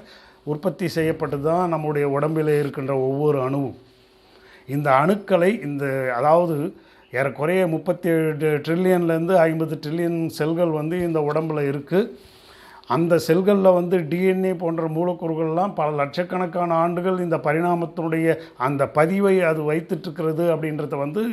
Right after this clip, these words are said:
நாம வந்து பார்க்குறோம். ஆக இந்த அற்ப பதர்கள், இந்த கொஞ்ச காலம் வாழற இந்த அற்ப பதர்கள்லாம் வந்து பார்த்தீங்க அப்படின்னா இந்த உலகத்தையே வந்து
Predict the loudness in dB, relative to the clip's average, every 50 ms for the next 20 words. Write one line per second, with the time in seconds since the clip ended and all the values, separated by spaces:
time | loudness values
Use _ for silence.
0 | -6 -10 -14 -20 -20 -20 -20 _ -4 -4 -2 0 0 0 0 0 -2 0 4 2
1 | 2 2 0 -6 -8 -10 -16 _ _ _ _ _ _ _ _ _ _ _ _ _
2 | _ _ _ _ _ _ _ _ _ -20 -8 -2 0 2 4 4 4 4 4 4
3 | 6 6 6 6 6 4 0 -2 0 0 0 4 4 4 4 4 2 2 2 0
4 | 0 0 -2 -2 -2 0 2 2 0 0 -2 -4 -4 -2 -2 2 4 6 6 6
5 | 6 6 4 4 4 6 6 4 4 4 2 0 0 0 2 0 0 0 -2 -4
6 | -6 -4 -2 -2 0 0 0 0 -2 0 0 2 2 2 0 -2 -4 -4 -4 -4
7 | -4 -4 -8 -8 -8 -8 -6 -6 -6 -4 -4 -4 -2 -2 -2 -2 0 0 0 0
8 | -2 -4 -4 -4 -2 -2 -2 0 -2 -2 -2 -2 -2